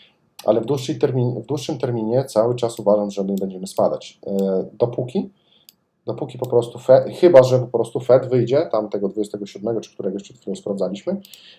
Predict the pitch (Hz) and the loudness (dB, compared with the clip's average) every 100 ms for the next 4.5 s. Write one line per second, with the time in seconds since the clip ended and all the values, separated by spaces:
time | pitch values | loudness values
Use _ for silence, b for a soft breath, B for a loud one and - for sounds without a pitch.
0 | B - 175 143 147 139 131 131 127 156 | B 6 6 6 0 0 2 2 4 4
1 | 160 151 131 147 131 131 - 123 170 185 | 4 2 0 2 2 2 -4 -4 2 4
2 | 117 - 92 104 131 185 190 139 131 147 | 4 0 -8 -4 2 4 2 -2 -6 -4
3 | 139 143 - 180 190 135 98 - 110 - | 2 2 4 4 6 4 2 0 -2 -2
4 | - - 190 170 135 | -4 -2 2 4 2